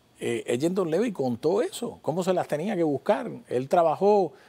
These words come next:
creo que de botones allá en, en, eh, el Four Seasons, que está por allá pegado a Brickell.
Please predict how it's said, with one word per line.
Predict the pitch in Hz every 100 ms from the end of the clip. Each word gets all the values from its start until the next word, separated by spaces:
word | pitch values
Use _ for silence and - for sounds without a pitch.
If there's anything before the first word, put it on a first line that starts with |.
| _
creo | - 135 175 175 156
que | 151 143 139 135 131 127 123
de | 127
botones | 127 127 170 190 160
allá | 139 143 170 170
en, | 151 143 135 131 123 135
en, | 123 123 123 120 123 120 _ _ _ _ -
eh, | 113 120
el | 120
Four | - 160 165
Seasons, | - 226 - 120
que | 104
está | 104 143
por | 151 147
allá | 151 160
pegado | 143 151 156
a | 135
Brickell. | 180 180 143